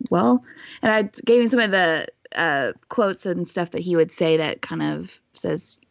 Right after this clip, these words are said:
all those, um, things about atonement and things, and he said, "Yeah, that sounds kinda crazy, but it's like, how we did, how come we didn't pick that up when we first read it?" Like you were saying, Nick, um, you kinda go back later after you've been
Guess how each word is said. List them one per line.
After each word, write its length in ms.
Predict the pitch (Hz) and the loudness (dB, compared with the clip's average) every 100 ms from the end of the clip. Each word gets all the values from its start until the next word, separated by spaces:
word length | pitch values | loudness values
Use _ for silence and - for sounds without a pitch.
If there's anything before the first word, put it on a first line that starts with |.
| _ - | _ -10
all 140 | 90 | -6
those, 320 | 147 143 - - | -4 -4 -8 -10
um, 200 | - - | -8 -4
things 220 | - - | -4 -2
about 320 | 165 151 - - _ | 0 0 -4 -6 _
atonement 540 | - 180 165 160 156 156 | -8 -6 -2 2 4 4
and 120 | 156 | 2
things, 240 | 156 160 | 2 2
and 80 | 165 | 2
he 60 | 175 | 0
said, 160 | 170 | 0
"Yeah, 280 | 190 190 269 | 0 2 4
that 260 | 254 220 - | 2 0 -8
sounds 460 | - 226 233 233 | -2 2 4 2
kinda 200 | - 226 | 0 -2
crazy, 380 | 208 214 233 208 | 0 2 2 4
but 100 | 190 | 2
it's 120 | 185 | 2
like, 180 | 208 180 - - - | 0 -4 -8 -16 -4
how 220 | 220 254 | 0 2
we 80 | 277 | 2
did, 180 | 262 214 | 0 -2
how 140 | 220 | -2
come 80 | 269 | 2
we 80 | 269 | 2
didn't 200 | 247 240 | 2 -4
pick 120 | 247 | -4
that 180 | 214 208 | -2 -2
up 140 | 202 | -2
when 60 | 202 | -6
we 80 | 190 | -8
first 380 | - 180 180 | -2 -2 0
read 160 | - 160 | -2 -2
it?" 40 | |
Like 140 | 117 160 | -2 -4
you 120 | 180 | 0
were 80 | 165 | -2
saying, 320 | 160 165 156 | 0 -4 -2
Nick, 340 | 151 131 - - - - - - | -4 -6 -10 -20 -20 -20 -14 -4
um, 500 | 170 147 131 139 - _ _ _ _ _ _ - | -2 0 -2 -4 -8 _ _ _ _ _ _ -8
you 100 | 185 | -2
kinda 220 | 202 180 | 0 2
go 160 | 160 | 2
back 240 | 165 165 - | 0 -2 -2
later 320 | 160 156 151 | 0 2 0
after 300 | 143 156 - | -2 -6 -6
you've 160 | 170 - | -6 -2
been 400 | 151 147 156 | 0 0 -2